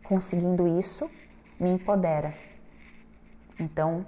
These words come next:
tá agindo pelo ego, né? Aí, no caso, um ego inflado. Então, o poder transforma muito as pessoas, né? Então, se não há sabedoria, o poder, ele pode se corromper.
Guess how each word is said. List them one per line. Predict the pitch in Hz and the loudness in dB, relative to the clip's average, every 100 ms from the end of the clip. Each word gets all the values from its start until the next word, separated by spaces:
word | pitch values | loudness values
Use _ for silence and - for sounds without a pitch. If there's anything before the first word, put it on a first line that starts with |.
| - | -6
tá | 185 | -6
agindo | 170 165 160 | -4 -4 -6
pelo | - 170 170 | -4 -4 -2
ego, | 147 160 160 | -2 -2 -4
né? | 147 147 240 - - - - - - | -6 -6 -8 -12 -20 -20 -20 -20 -14
Aí, | - 147 | -8 -6
no | |
caso, | 151 151 147 | -6 -4 -4
um | 160 | -2
ego | 143 139 156 175 190 170 143 - | -2 -4 -4 -2 0 -2 -6 -6
inflado. | 160 156 - 147 147 147 143 143 - - - - - - - - - | -6 -6 -8 -2 -2 0 -4 -8 -14 -20 -20 -20 -20 -20 -20 -20 -14
Então, | 202 - 190 190 190 196 | -12 -2 2 2 0 -2
o | - | -6
poder | - 185 156 180 - | -4 -4 -2 -2 -4
transforma | - 180 - - 190 185 190 160 156 156 - - - - - | -6 -6 -8 -4 0 0 0 -2 -4 -8 -20 -20 -20 -20 -8
muito | 170 180 185 196 196 | -2 0 0 -2 -4
as | - | -12
pessoas, | - - - - - 143 156 | -10 -12 -10 -10 -8 -8 -8
né? | 185 214 - - - | -8 -8 -14 -16 -12
Então, | 160 165 | -8 -8
se | 156 165 | -6 -6
não | 175 190 | -4 -4
há | 185 | -6
sabedoria, | - 170 156 151 147 160 202 160 - - - | -6 -6 -4 -2 -2 -2 -2 -4 -12 -20 -18
o | - | -16
poder, | - 160 147 151 147 | -10 -6 -4 -4 -4
ele | 151 151 | -4 -4
pode | - 151 147 143 143 151 151 151 151 147 143 147 - - - - - - - - - - - - - | -8 -10 -8 -6 -4 -4 -2 -2 -4 -6 -8 -14 -20 -20 -20 -20 -20 -20 -20 -20 -20 -20 -20 -20 -20
se | - - | -16 -12
corromper. | 170 - 170 185 - 170 | -8 -4 -2 -2 -4 -6